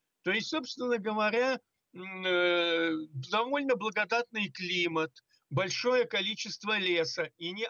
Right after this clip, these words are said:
абы какого леса, а леса мачтового.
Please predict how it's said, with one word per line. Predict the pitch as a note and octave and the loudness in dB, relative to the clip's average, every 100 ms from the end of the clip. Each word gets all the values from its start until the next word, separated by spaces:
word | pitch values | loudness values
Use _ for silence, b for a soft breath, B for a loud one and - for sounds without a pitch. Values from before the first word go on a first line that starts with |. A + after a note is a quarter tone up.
| - | -4
абы | D#3+ F3 A3+ | -4 -2 -4
какого | A#3+ A#3 A#3+ A#3 A3 | -2 -2 0 -2 0
леса, | G#3+ F#3+ D3+ C3 G2 - _ - | -2 -2 -2 -4 -12 -16 _ -6
а | E3 | -2
леса | D3 E3+ F#3 - F3 | 0 0 0 -2 0
мачтового. | D3 F#3 G#3+ - - G#3+ G3 E3+ B2 | 2 0 -2 -6 -4 -4 -2 -4 -4